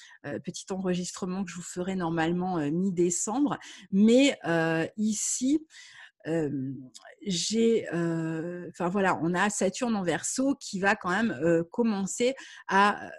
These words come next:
bon, déjà qui, qui annonce de la nouveauté, euh, ben, dans, dans nos cadres, dans notre organisation de vie, dans le travail.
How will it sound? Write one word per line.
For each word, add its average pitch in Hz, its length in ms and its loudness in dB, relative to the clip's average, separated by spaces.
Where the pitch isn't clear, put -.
bon, 160 240 -2
déjà 180 300 4
qui, - 260 -10
qui - 120 -4
annonce 185 360 -2
de 190 100 -2
la 170 120 4
nouveauté, 202 800 0
euh, 147 240 0
ben, 139 420 -4
dans, 160 320 -4
dans 160 160 -4
nos 170 140 -2
cadres, 185 440 0
dans 160 60 -2
notre 156 220 -4
organisation 170 720 -2
de 170 140 -2
vie, 196 240 -2
dans 180 140 0
le 151 160 -2
travail. 185 600 2